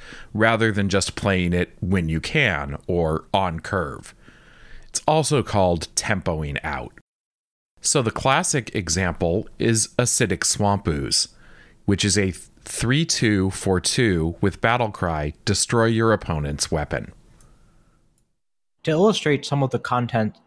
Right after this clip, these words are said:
Speaker 2: concepts, I'm going to tell a classic story from Magic the Gathering. So the set they're testing has this new mechanic, Kicker, which lets you pay more to get more effects from a card. Uh, so one of the former pros who works in final design makes a deck for Mark Rosewater,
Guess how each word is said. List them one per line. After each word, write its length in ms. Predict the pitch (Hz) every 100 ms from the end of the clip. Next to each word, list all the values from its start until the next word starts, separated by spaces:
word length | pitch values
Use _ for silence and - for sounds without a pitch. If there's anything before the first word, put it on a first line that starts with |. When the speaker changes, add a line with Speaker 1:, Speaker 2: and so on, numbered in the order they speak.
| _
Speaker 2:
concepts, 520 | - 139 - 104 -
I'm 120 | 110 117
going 220 | 127 117
to 160 | 110
tell 300 | 104 - 113
a 20 | 104
classic 400 | - 104 110 -
story 300 | 104 92 85
from 180 | 95
Magic 320 | 90 73 - -
the 80 |
Gathering. 380 | - 80 - - _ _ _ _ - _
So 200 | - 117
the 200 | 117 117
set 240 | - 180
they're 100 | 156
testing 420 | 131 127 - 117 98
has 200 | 107 -
this 180 | 107
new 100 | 131
mechanic, 460 | 123 113 113 101 _
Kicker, 440 | 165 - 107 98 - _ _ -
which 160 | -
lets 180 | 131 -
you 100 | 117
pay 240 | - 135
more 240 | 120 113 107
to 120 | 104
get 200 | 95 -
more 140 | 107
effects 300 | 90 - -
from 180 | - 87
a 40 | -
card. 240 | - - _ _ _ _ _ _
Uh, 200 | 113 101
so 400 | 98 120 107 104 -
one 180 | 143
of 140 | 160 131
the 160 | 127 107
former 420 | - - 131 117
pros 520 | - 131 120 107 -
who 120 | 113
works 240 | 104 107 -
in 80 | 101
final 320 | - 123 113
design 400 | 95 90 90 87
makes 260 | 98 -
a 20 | 85
deck 280 | 98 -
for 200 | - 92 98
Mark 180 | 98 -
Rosewater, 580 | 113 117 101 90 90